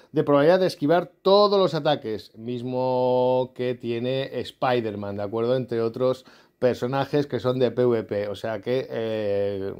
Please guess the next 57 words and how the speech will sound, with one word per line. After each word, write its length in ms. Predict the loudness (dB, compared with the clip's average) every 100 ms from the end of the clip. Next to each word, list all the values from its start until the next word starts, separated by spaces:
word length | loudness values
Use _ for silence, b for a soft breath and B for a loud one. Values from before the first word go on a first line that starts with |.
| -12
es 260 | -6 -6 -4
un 160 | -2
artefacto 800 | -2 -4 -2 -2 -2 -2 -2 -2 _
P 140 | -2 0
V 220 | 2 0
P. 240 | -6 -10 _ b b b b
Tenemos 360 | 2 4 4 4
el 160 | 4 4
de 100 | 6
Wenwu. 580 | 8 6 4 -2 -6 -8
Incrementa 760 | -8 -4 -2 -2 -2 -2 -2
todos 240 | 2 4 4
los 140 | 2
ataques 500 | 0 0 0 0 0
a 40 |
la 80 | -2
clase 200 | -2 -2
superhéroe 500 | -2 0 2 4 4
y 40 | 4
a 60 |
la 60 | 2
supervillano 440 | 0 2 2 2
en 80 | 0
un 100 | 0
veinte 280 | 0 0 -2
por 100 | -2
ciento, 380 | -2 0 -2 -2
pero 160 | -4
solo 200 | -2 -4
se 120 | -4
le 80 | -2
aplica 500 | -2 -2 0 0 -2 -2
a 180 | 0 2
él. 200 | 0 -4 b b
Si 80 | -6
hubiera 180 | 0 0
sido 280 | 0 -2 0
para 260 | 0 0
todo 360 | 2 4 4 4
el 60 | 2
equipo, 440 | 0 -4 -2 -2
pues 260 | 0 -2 0
aún 420 | -2 -2 -6 -10
sí 140 | -8
que 80 | -2
hubiera 220 | -2 0
tenido 240 | -2 0 0
validez 400 | 0 0 -2 -2
para 160 | -4
el 80 | -4
tema 280 | -4 -4 -2
de 240 | -2 -2 B B B
el, 360 | -2 0 0 -4
el 440 | -4 0 2 0 0
P 120 | 0
V 180 | 2 0
P, 240 | -2 -6